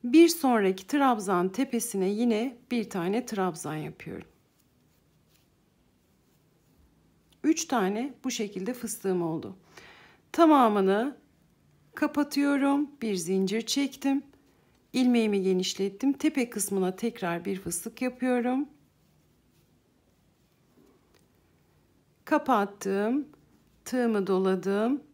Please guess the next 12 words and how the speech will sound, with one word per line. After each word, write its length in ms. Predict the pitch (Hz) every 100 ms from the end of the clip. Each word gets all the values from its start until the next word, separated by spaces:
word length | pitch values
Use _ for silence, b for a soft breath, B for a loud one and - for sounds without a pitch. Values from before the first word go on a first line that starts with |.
| _
Bakın 380 | 233 233 185 202
buradaki 840 | 277 277 214 190 190 - 190 233 277 _ _ _ _ _ _ _ _ _ _ _ _ _ _ _ _ _ _ _ _
fıstık 520 | - 285 277 196 190
tepesine 720 | 285 277 220 - 190 190 262 285 b b b b b _ _ _ _
sabitliyorum. 880 | - - 247 185 190 - 180 170 180 - _ _ _ _ _ _ _ _ _ _ _ _ _ _ -
Bir 180 | 233 196
tane 340 | 185 180 233
trabzanla. 720 | 226 208 190 170 185 175 180 - _ _ _ _ _
Bu 60 | 247
şekilde. 500 | - 190 180 160 180 B B B B B B -
Tekrar 540 | 311 302 240 190 190
bir, 560 | 214 214 240 277 -